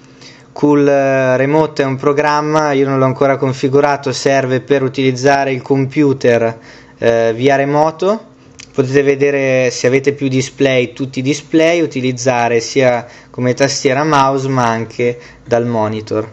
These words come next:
eBay molto comoda, Function Plotter disegna, eh, le vostre funzioni, se andate a scuola è molto comodo.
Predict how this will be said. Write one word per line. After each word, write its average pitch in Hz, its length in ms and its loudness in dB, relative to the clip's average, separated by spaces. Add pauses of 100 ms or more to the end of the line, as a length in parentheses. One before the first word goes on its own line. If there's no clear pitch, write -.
(1700)
eBay 135 400 0
molto 139 380 0
comoda, 180 520 0
Function 135 500 -2
Plotter 127 560 0
disegna, 120 840 -2
eh, 110 840 -4 (240)
le 117 120 0
vostre 120 520 -2
funzioni, 123 880 -2
se 131 160 -6
andate 113 260 0
a 117 40 0
scuola 113 640 -2
è 113 60 -6
molto 117 420 -2
comodo. 185 680 0